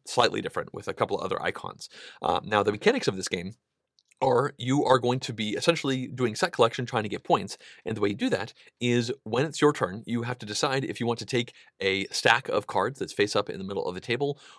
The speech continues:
or if you don't want to take a stack of cards, then a new card is drawn and placed out onto a stack to make that stack better for somebody else. So the key decision of this game is, when do you take? Like, if you don't take 'cause you want things to be a little bit better,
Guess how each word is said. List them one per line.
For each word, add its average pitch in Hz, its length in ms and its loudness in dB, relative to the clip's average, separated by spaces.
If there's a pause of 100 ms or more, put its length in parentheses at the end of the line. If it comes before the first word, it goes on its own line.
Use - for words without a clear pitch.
(100)
or 139 400 8
if - 100 -10
you - 60 2
don't 240 140 6
want 151 120 2
to - 80 2
take 98 120 0
a - 20 -12
stack 90 240 -4
of - 60 -16
cards, 131 320 -4
then 101 340 2
a 101 80 -4
new 113 140 -2
card 113 340 2
is 95 380 -10
drawn 147 340 4 (180)
and - 80 -16
placed 139 380 4
out 113 220 2
onto 104 260 -4
a 87 60 -6
stack - 340 -2 (220)
to 101 100 0
make 98 380 -4
that 98 200 -2
stack - 320 -2
better 107 280 4
for 107 140 -8
somebody 95 360 -2
else. - 300 -4 (340)
So 101 400 6
the 101 180 -6
key 139 240 0
decision 151 380 6
of 104 140 0
this 104 160 -2
game 185 240 2
is, 113 220 -2 (480)
when 117 340 2
do 135 100 2
you 135 180 0
take? 151 420 0
Like, 104 220 0
if 113 120 -4
you 123 140 2
don't 139 260 6
take 147 260 4
'cause 120 140 -6
you 110 80 -4
want 123 200 0
things 127 180 0
to 113 80 -8
be 113 80 -4
a 104 60 0
little 107 180 -2
bit 107 140 -10
better, 185 280 4